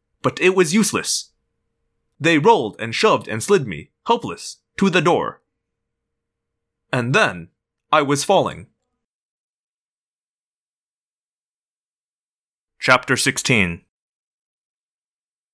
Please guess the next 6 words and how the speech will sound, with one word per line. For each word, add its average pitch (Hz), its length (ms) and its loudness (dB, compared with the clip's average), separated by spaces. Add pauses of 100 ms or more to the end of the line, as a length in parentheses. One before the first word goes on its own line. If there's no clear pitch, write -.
(220)
Falling. 139 680 4 (920)
"Demorph!" 240 520 6 (840)
I 143 80 8
yelled 135 260 6
at 127 100 4
myself. 107 540 0